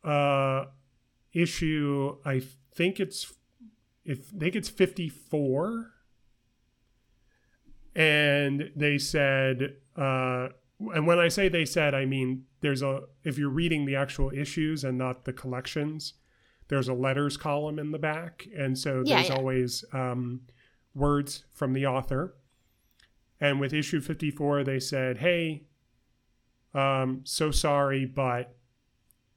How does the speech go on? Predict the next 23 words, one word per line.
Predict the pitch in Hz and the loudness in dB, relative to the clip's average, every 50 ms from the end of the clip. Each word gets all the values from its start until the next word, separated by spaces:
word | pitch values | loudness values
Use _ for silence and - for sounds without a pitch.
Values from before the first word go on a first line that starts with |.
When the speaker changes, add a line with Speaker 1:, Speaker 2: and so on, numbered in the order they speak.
| _ | _
Speaker 1:
this | - 143 147 143 - | -2 -2 0 0 0
is | 180 170 156 147 - | -2 -4 -4 -6 -6
the, | - 143 143 143 143 135 139 139 147 143 - _ _ _ _ _ _ _ _ - | -4 -2 -2 0 0 -2 -2 -4 -6 -10 -16 _ _ _ _ _ _ _ _ -2
we | 127 160 190 | 0 2 2
have | 175 156 170 175 180 175 147 | 4 4 6 6 6 4 2
the | 143 165 160 | 0 -2 -2
entire | 160 160 139 - - 156 156 165 170 165 | -2 -2 -4 -4 -4 -2 0 0 0 0
story | 160 - - 165 156 151 147 143 | -2 -2 0 0 0 2 0 0
plotted | 143 147 143 135 127 127 120 120 | 0 0 0 0 0 -2 -2 -2
out, | 120 123 123 123 127 123 - _ _ _ _ _ _ | -2 -2 -2 -2 -4 -8 -14 _ _ _ _ _ _
and | - 139 131 127 123 | -4 -2 -2 -2 -2
this | 135 135 131 - | -2 -2 -2 -2
is | 156 139 131 | -4 -4 -2
the | 147 139 | -4 -4
halfway | 113 127 147 143 131 - - - 131 131 127 | -2 -2 -2 -2 -2 -2 -2 0 0 0 0
point." | 123 - 117 110 113 117 120 - - - - - _ _ _ _ _ _ _ _ _ - - - | 2 0 0 0 0 -4 -14 -18 -20 -20 -20 -20 _ _ _ _ _ _ _ _ _ -10 -2 2
Speaker 2:
Oh. | 220 262 302 349 403 392 320 220 180 151 - - - - - _ _ _ _ _ _ _ _ | 4 6 6 8 8 8 8 8 8 6 4 0 -8 -12 -16 _ _ _ _ _ _ _ _
Speaker 1:
And | - 151 143 139 135 131 | 2 2 4 4 2 2
we | 127 139 143 143 147 147 151 | 2 4 4 4 2 2 0
are | - 143 143 143 139 139 | 0 0 2 2 0 0
going | 135 139 139 143 147 151 | -2 0 0 0 0 0
on | 147 143 139 123 | 0 -2 -2 -2
hiatus | 131 143 135 131 127 127 120 117 117 110 104 - - - | -2 -2 0 0 0 0 -2 -4 -6 -8 -8 -8 -8 -8